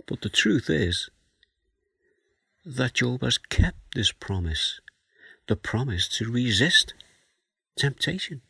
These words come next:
Now, when we come to the next few verses, nine through to twelve, Job continues on this theme of what we can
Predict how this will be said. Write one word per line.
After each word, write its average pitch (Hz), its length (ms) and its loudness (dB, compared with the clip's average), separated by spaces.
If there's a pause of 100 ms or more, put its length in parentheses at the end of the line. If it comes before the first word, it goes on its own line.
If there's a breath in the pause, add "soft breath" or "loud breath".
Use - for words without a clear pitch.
(1700 loud breath)
Now, 139 120 -2
when 175 80 0
we 196 80 -2
come - 200 0
to 104 140 -2
the 95 100 2
next 90 380 0 (180)
few 98 240 4
verses, 92 540 2
nine 87 380 2
through 82 280 -2
to 92 120 -8
twelve, 85 640 -4 (880 loud breath)
Job 190 320 0
continues 123 580 6
on 85 140 2
this 85 240 2
theme 123 300 2
of 85 280 -2
what - 180 -4
we 87 160 2
can 78 340 -2